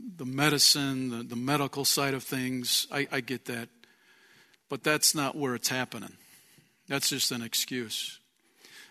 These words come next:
You go out to the West Coast and you're given needles to enhance your addictions.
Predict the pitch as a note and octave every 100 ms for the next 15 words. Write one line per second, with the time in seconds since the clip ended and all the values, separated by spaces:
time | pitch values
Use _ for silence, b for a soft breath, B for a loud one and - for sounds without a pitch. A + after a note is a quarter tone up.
0 | B C#3+ D#3 D#3+ D3+ C#3 D3 D3+ D3 -
1 | E3+ D3+ - - C3+ C3 C#3+ C3 C3 C#3
2 | D3 D#3 D3 - - - - _ _ _
3 | - C3 A#2 A#2 A#2 _ - C3+ A#2+ D3
4 | D3 C#3 - D3 B2+ B2 A#2 B2+ A#2 D3
5 | - C#3+ C#3 C3+ - -